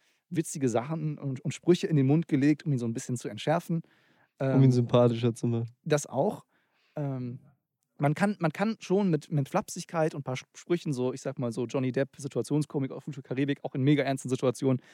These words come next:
Speaker 1: einen Gag einbauen, so nach dem
Speaker 2: Mhm.
Speaker 1: Motto, äh, kann man schon vieles überspielen.
Speaker 2: Ja, ja,
Speaker 1: Aber
Speaker 2: das
Speaker 1: trotzdem
Speaker 2: stimmt.
Speaker 1: diese Muster, was du angesprochen hast,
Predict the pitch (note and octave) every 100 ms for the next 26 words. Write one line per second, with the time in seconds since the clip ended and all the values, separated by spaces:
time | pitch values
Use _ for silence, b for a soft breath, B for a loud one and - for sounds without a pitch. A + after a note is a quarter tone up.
0 | b - C#3 D3+ C#3+ C3+ B2+ C3+ C#3 B2
1 | G#2+ C3+ C3+ C3 C#3 B2+ b b b b
2 | _ C3 B2 A#2 - D#3+ D3 C#3 B2 -
3 | - E3+ B2+ - B2 - - A2 F#2+ -
4 | _ _ - G3+ C4+ D#4 D#4+ - B2+ E3
5 | F3 D#3+ C#3 C3+ D3+ A#3 - A2 A#2 -
6 | D#3+ D3+ - A2 A2+ F#2+ F2 -